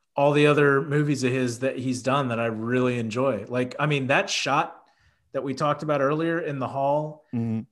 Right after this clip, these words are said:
Speaker 1: pulling back, like, honestly, that's probably one of my favorite shots of any of his movies. Like, I really like that shot. Like, it is,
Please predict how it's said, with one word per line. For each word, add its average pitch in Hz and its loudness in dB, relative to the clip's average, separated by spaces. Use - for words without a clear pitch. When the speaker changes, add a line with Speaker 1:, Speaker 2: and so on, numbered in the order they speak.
Speaker 1:
pulling 156 0
back, 139 2
like, 127 -2
honestly, 175 2
that's 143 0
probably 190 2
one 151 0
of 160 0
my 143 2
favorite 147 -2
shots 135 -2
of 156 2
any 165 2
of 139 0
his 123 -6
movies. 139 -6
Like, 143 -2
I 147 2
really 147 2
like 110 -4
that 104 -8
shot. 113 -4
Like, 127 -4
it 160 0
is, - -6